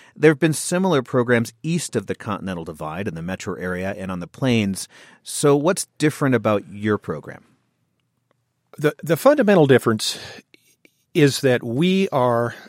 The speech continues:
Speaker 2: doing, as you suggest, is that we're attempting to, to put water into Lake Powell for a variety of purposes. Most eastern Colorado water banking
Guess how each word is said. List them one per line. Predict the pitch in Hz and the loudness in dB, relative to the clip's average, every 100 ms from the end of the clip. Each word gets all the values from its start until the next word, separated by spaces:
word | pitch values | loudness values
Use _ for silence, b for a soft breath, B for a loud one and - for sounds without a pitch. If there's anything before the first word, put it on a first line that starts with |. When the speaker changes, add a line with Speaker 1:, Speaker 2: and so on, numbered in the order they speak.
| B 113 | B -4
Speaker 2:
doing, | 131 127 127 | 0 0 0
as | 110 101 | -2 -2
you | 151 180 | 0 0
suggest, | 123 104 98 92 - - | -2 -2 -2 -2 -6 -8
is | 104 - | -10 -10
that | 107 | -4
we're | 131 135 | 2 2
attempting | 120 135 113 113 104 | 0 -6 -6 -8 -8
to, | - 104 98 95 b b b b b - | -6 -4 -4 -6 b b b b b -10
to | |
put | - 135 | -4 -2
water | 120 123 120 | 4 6 6
into | - 143 127 | 4 0 2
Lake | 117 113 - | 2 0 -2
Powell | - 165 120 98 98 | -4 2 4 4 0
for | - 107 104 101 | -4 -4 -2 -4
a | 101 | -4
variety | 107 113 156 135 98 | 0 4 4 4 0
of | - | -2
purposes. | 101 - - 78 - - _ _ _ _ _ _ _ - B B B B | -6 -4 -8 -10 -12 -18 _ _ _ _ _ _ _ -20 B B B B
Most | 120 160 208 - - - - | 4 4 4 0 -8 -12 -4
eastern | 170 - 127 | -2 0 0
Colorado | - 139 120 127 135 | 2 4 4 4 2
water | 107 98 107 104 92 | 0 0 0 0 -2
banking | 95 90 92 92 90 | -4 -4 -6 -6 -10